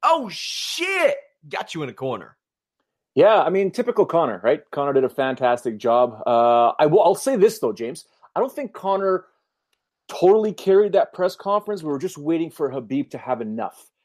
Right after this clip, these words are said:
Speaker 2: to have enough of what Conor was saying and then, and actually chime in. And then when those two guys, when he actually turned, his body language turned, and they started going at each other, I thought that was absolutely fantastic. It would have been nice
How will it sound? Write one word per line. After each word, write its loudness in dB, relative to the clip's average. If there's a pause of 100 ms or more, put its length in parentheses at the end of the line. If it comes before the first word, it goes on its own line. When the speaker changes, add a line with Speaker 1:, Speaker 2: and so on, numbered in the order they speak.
(160)
Speaker 2:
to -10
have -2
enough 0
of -4
what -2
Conor -4
was -4
saying -6 (260)
and -2
then, -4
and 2
actually -2
chime -6
in. -4
And -8
then -4
when -4
those 0
two -8
guys, 2
when -2
he 2
actually -2
turned, -6
his -6
body 2
language -6
turned, -6 (240)
and -2
they -2
started 0
going 2
at 4
each -2
other, 2 (120)
I 4
thought 4
that 6
was 0
absolutely -2
fantastic. -10
It -2
would 4
have 0
been 2
nice -2